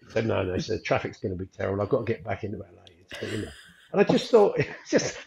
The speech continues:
you don't do that. It's a World Cup final, but, you know, that, that's corporate sport for you, I suppose. But, uh, a nice man, but I just, unforgivable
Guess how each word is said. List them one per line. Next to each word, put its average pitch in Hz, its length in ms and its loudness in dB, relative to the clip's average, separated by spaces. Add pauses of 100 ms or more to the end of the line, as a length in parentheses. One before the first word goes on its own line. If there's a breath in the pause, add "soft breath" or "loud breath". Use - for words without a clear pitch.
(140)
you 381 120 12
don't 330 300 10
do 180 140 10
that. 175 180 8
It's 185 160 2
a 190 40 8
World 190 440 6
Cup - 320 0
final, 110 380 4
but, 101 280 -2
you 104 100 -4
know, 85 100 -4 (260)
that, 139 240 6
that's 135 240 4 (300)
corporate 156 400 8
sport - 440 2
for 117 220 4
you, 107 140 4
I 107 80 4
suppose. 101 580 -4
But, 120 260 -2
uh, 123 220 0
a 185 80 8
nice 233 320 8
man, 131 340 6
but 110 200 0
I 98 80 -4
just, - 340 -6 (140)
unforgivable 113 840 4